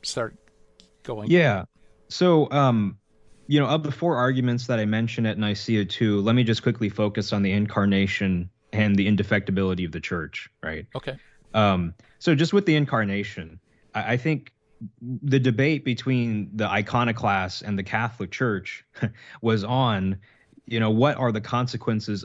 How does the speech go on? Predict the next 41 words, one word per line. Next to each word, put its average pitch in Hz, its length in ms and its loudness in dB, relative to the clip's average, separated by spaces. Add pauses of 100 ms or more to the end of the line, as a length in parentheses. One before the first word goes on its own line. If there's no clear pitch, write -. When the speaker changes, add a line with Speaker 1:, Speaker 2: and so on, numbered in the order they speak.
Speaker 2:
of 113 200 -2
the 113 220 0
incarnation 104 1000 -2 (140)
for 101 160 -4
images? 98 720 -4 (560)
And - 140 0
I 120 60 2
think 135 220 2
the 107 100 0
whole 127 220 4
point 139 360 0
was 113 160 0
that, 104 420 0
no, 135 220 4
like, 104 180 0
if 123 180 0
you 160 140 2
saw 147 280 2
Jesus 120 440 -2
in 113 160 -2
person, 104 520 -4
you 110 140 2
wouldn't 139 280 4
see 131 200 0
the 117 140 0
invisible 107 480 0
deity. 92 560 -2 (300)
You 120 140 6
would 131 140 4
look 156 240 2
at 131 200 0
the 113 80 0
human 143 360 2
flesh 117 340 -2
before 120 320 -2
you 110 140 2
and 101 100 -2
say, 110 180 0
"That 110 260 0
is 113 140 -2
Jesus." 123 600 -4